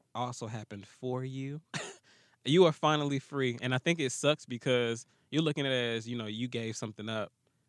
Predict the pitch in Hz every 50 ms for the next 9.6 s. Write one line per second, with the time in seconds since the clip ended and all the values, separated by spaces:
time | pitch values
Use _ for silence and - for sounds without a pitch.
0 | _ - 113 - - 127 117 110 123 123 120 - 110 110 - 117 104 120 120 117
1 | 113 110 107 104 104 - - 117 113 113 107 101 98 107 104 113 107 - - 110
2 | 104 - 107 104 104 120 127 113 107 107 107 113 117 113 - 123 120 110 107 101
3 | - _ _ _ _ _ - 131 143 - 147 135 135 127 - 131 127 127 120 120
4 | 120 117 113 110 - - 156 156 135 127 117 - 110 110 - - 220 - - 151
5 | 139 139 139 139 - _ _ _ _ - 127 139 143 135 131 123 120 117 107 104
6 | - - 147 131 - - 120 120 117 117 107 123 123 123 120 117 110 107 107 104
7 | - - - 110 104 95 - - 113 113 107 139 143 131 120 - 107 117 127 123
8 | 107 104 101 - - 123 170 226 202 - - 131 120 113 107 104 107 117 139 _
9 | - 113 117 117 117 120 123 117 110 104 107 104